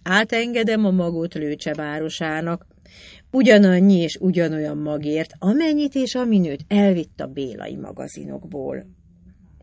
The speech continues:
Top mondá az ifjabb szenátor, a főúr tenyerébe csapva. Azaz megálljunk csak, szólt a báró, kezét óvon fölemelve.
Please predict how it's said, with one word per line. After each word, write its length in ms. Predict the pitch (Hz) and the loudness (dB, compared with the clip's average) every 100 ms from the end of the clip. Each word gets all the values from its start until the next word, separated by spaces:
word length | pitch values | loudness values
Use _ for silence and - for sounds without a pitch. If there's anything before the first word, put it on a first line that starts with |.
| _ _ _ _ _ _ _ _ _ _ _ _ - - _ - - _ - | _ _ _ _ _ _ _ _ _ _ _ _ -18 -18 _ -20 -20 _ 0
Top 280 | 359 - - | 0 0 0
mondá 680 | 196 208 202 185 180 190 185 | 4 6 6 6 4 4 4
az 120 | 185 | 2
ifjabb 400 | 208 - 180 180 | -2 -2 -2 -2
szenátor, 800 | - 170 170 165 175 214 247 277 _ _ _ | -6 -4 -4 -6 -6 -4 -6 -6 _ _ _
a 160 | 226 | -4
főúr 440 | 220 170 151 156 170 | -2 -4 -4 -4 -6
tenyerébe 640 | - 143 143 147 151 156 | -8 -8 -8 -8 -8 -10
csapva. 540 | - - - - - - _ _ - _ - - - - - | -10 -14 -16 -14 -16 -16 _ _ -20 _ -20 -20 -20 -20 -2
Azaz 360 | 262 254 254 | 0 2 2
megálljunk 600 | 226 208 180 180 185 196 | 2 2 2 2 2 2
csak, 220 | 202 208 - | 0 -6 -8
szólt 340 | - 160 151 | -8 -6 -4
a 120 | 156 | -6
báró, 720 | 151 147 139 151 151 151 151 - | -6 -8 -8 -8 -6 -4 -4 -4
kezét 420 | 160 156 151 - | -6 -4 -6 -6
óvon 420 | 180 165 151 147 | -6 -6 -6 -8
fölemelve. 840 | 143 - - - - - - - | -8 -14 -14 -14 -16 -18 -18 -18